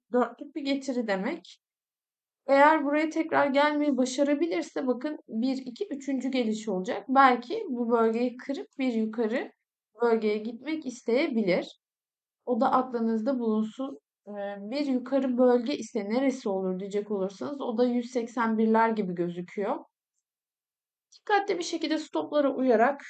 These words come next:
bu şirkete de bakılabilir. Peki Arçelik'te durum ne? Arçelik çok geri çekilmişti. Bu dönemde Arçelik'in dönemi değil diyoruz. Otomotivin olmadığı gibi. Şimdi Arçelik'teki duruma baktığımızda yine sarıyla işaret olan bölge gördüğünüz gibi talep alanı.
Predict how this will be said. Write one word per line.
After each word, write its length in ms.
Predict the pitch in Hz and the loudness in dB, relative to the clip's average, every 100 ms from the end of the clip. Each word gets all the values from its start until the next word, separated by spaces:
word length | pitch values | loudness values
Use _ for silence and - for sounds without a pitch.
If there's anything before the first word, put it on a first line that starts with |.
| - - | -20 -16
bu 80 | 262 | -12
şirkete 520 | - 226 220 226 220 | -8 -8 -4 -4 -2
de 120 | 277 | 0
bakılabilir. 580 | 247 226 214 180 208 277 | 0 0 -2 -2 -4 -8
Peki 200 | 269 - | -8 -10
Arçelik'te 640 | - 269 285 262 214 214 190 | 0 2 2 -2 -4 -6 -6
durum 280 | 185 180 185 | -4 -4 -4
ne? 60 | |
Arçelik 560 | 233 214 202 190 226 226 | -4 -4 -4 -6 -10 -6
çok 220 | 254 240 | -6 -4
geri 180 | 214 208 | -4 -4
çekilmişti. 600 | 214 214 208 214 - 240 | -8 -8 -10 -10 -8 -6
Bu 140 | 220 | -4
dönemde 360 | 214 220 220 220 | -2 0 2 4
Arçelik'in 640 | 214 196 - 202 214 226 | 2 0 -6 -6 -4 0
dönemi 400 | 220 202 214 247 | 0 0 -2 -4
değil 260 | 247 233 202 | -4 -6 -4
diyoruz. 400 | 185 180 254 - | -2 -2 -6 -8
Otomotivin 680 | 226 220 185 190 214 226 226 | -10 -8 -6 -6 -4 -6 -4
olmadığı 600 | 208 214 190 185 233 247 | -4 -4 -2 -2 -2 -2
gibi. 320 | 214 170 - _ _ _ _ _ _ _ _ _ _ _ _ _ _ _ _ _ _ _ | -4 -4 -6 _ _ _ _ _ _ _ _ _ _ _ _ _ _ _ _ _ _ _
Şimdi 240 | - - - | -12 -6 2
Arçelik'teki 680 | 330 294 320 - 285 302 | 2 2 -2 -2 -4 -4
duruma 340 | 277 285 320 285 | -4 -4 -2 4
baktığımızda 520 | 262 262 247 226 226 | 2 2 -4 -4 -2
yine 260 | 247 240 220 | -2 -2 -4
sarıyla 440 | - 226 247 220 | -2 0 0 -2
işaret 580 | - 220 226 190 180 - | -6 -6 -2 -2 -4 -6
olan 440 | 226 220 180 185 | -2 2 2 0
bölge 300 | 233 202 190 | 0 -2 -4
gördüğünüz 560 | 233 254 214 180 190 196 | -2 0 0 -2 -6 -4
gibi 220 | 220 247 | -4 -4
talep 380 | 233 208 208 208 | -4 -4 -4 -2
alanı. 360 | 175 156 170 | -2 -2 -6